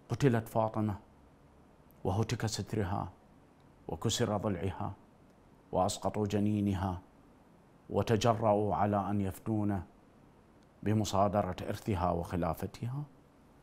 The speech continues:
مظلومية علي بن أبي طالب ونحن في رحاب شهر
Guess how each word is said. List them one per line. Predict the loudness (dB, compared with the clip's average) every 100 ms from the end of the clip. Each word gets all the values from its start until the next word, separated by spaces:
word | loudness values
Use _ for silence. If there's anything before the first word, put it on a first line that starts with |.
| -20 -20 -20 -20 -20 -20 -20 -20 -20 -20 -20 -20 -20 -20 -20 -20 0
مظلومية | 2 8 12 12 12 10
علي | 6 8 8
بن | 8
أبي | 6 4 4
طالب | 8 10 8 6
ونحن | 4 4 2 2
في | 4 4
رحاب | 4 4 2 2
شهر | 0 0 0 -6